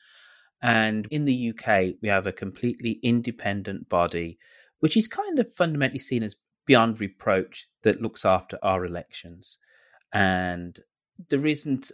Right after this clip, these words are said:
poll observers from the Labour Party or the Conservative Party or the Lib Dems. But what seems to mark America out isn't that people can discuss and debate the process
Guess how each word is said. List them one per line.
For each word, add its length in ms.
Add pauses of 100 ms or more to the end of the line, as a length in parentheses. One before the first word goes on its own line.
(100)
poll 260
observers 540
from 360
the 120
Labour 320
Party 360
or 40
the 100
Conservative 460
Party 240
or 40
the 100
Lib 180
Dems. 460 (680)
But 200
what 220
seems 280
to 80
mark 440
America 520
out 180 (120)
isn't 440
that 300 (240)
people 340
can 400 (300)
discuss 600
and 180
debate 920 (640)
the 80
process 840